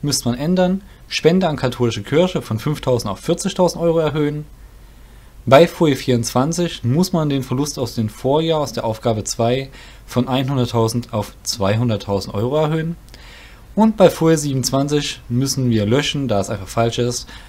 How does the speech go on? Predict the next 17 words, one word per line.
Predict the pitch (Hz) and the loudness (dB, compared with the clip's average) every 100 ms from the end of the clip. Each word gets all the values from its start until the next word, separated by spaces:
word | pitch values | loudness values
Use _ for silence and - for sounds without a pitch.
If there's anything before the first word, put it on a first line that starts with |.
| - | -4
Einkommensteuer | 160 160 160 - 143 131 131 131 | 0 0 0 0 4 6 4 2
sechzigtausend | 127 - - 139 120 123 120 | -4 -6 -6 0 0 0 0
Euro | 113 113 | 0 0
plus | 113 110 104 - - | -2 -4 -6 -8 -10
fünfundzwanzigtausend | - 113 107 110 98 98 - 95 113 107 | -2 0 0 -2 -4 -6 -8 -8 -6 -8
Euro. | 98 104 110 - - - - - - - - - - - - - | -8 -10 -14 -18 -20 -20 -20 -20 -20 -20 -20 -20 -20 -20 -18 -2
Das | 127 147 - 170 | 4 6 4 2
würde | 147 170 | 2 2
ich | - | 2
bitten, | 180 175 156 | 0 2 4
bei | 143 139 139 139 131 | 6 6 2 -2 2
der | 131 127 131 | 6 6 4
nachfolgenden | 131 156 - 160 151 147 127 | 2 0 4 4 4 0 -4
Präsentation | 135 131 - 117 - 135 143 | -6 -6 -6 -4 0 0 0
zum | 127 | -4
Steuerrecht | - 127 123 120 | -4 -2 -2 -2
siebzehn, | 135 131 - 131 131 127 | -4 -4 -2 0 0 -2